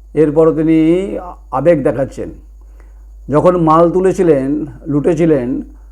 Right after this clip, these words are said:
আপনার, আপনার নাকি অনেক, আহ, রেশন ডিলার ব্যবসা আছে, আপনার নাকি কোল্ড স্টোরেজ আছে, তাহলে আপনার ম-, জীবন কৃষ্ণ সাহা, আপনার মতো এরকম মাতব্বর তো অনেকে ছিল, বা অনেকে, অনেকে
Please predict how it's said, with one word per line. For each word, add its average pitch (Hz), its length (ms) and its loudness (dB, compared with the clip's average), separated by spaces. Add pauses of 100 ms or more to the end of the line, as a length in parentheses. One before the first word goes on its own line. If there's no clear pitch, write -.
(460)
আপনার, 143 200 0
আপনার 160 260 2
নাকি 175 220 0
অনেক, 165 340 0
আহ, 135 320 -2
রেশন 135 340 -2
ডিলার 165 320 2
ব্যবসা 147 500 -2
আছে, 147 260 -2
আপনার 139 280 -6
নাকি 143 220 -4
কোল্ড 151 240 0
স্টোরেজ 143 260 0
আছে, 131 340 -4 (560)
তাহলে 160 140 2
আপনার 165 360 2
ম-, 190 140 -4
জীবন 160 440 0
কৃষ্ণ 185 260 -6
সাহা, 165 300 2
আপনার 165 260 0
মতো 165 220 0
এরকম 160 300 2
মাতব্বর 160 420 0
তো 135 140 0
অনেকে 156 260 -2
ছিল, 139 540 -2 (760)
বা 139 100 -2
অনেকে, 151 300 2
অনেকে 147 300 0